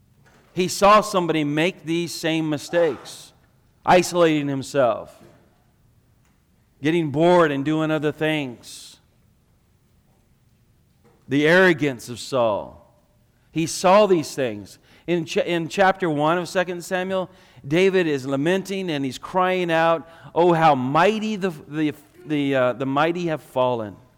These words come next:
He's crying. He sees how the mighty have fallen. But yet in chapter eleven,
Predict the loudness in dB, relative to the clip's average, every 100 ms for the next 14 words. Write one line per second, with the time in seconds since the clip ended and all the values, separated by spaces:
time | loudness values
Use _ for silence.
0 | _ _ _ _ _ _ _ _ _ _
1 | _ _ -12 -12 -2 2 2 2 0 -2
2 | -6 -6 -4 -4 2 2 4 2 0 2
3 | 0 -2 -6 -8 -4 -2 0 -2 -4 -18
4 | _ _ -6 2 4 4 0 -6 -12 _
5 | _ _ _ -6 0 2 0 -4 -10 -6
6 | -2 -2 -2 -4 0 -2 -2 -8 -12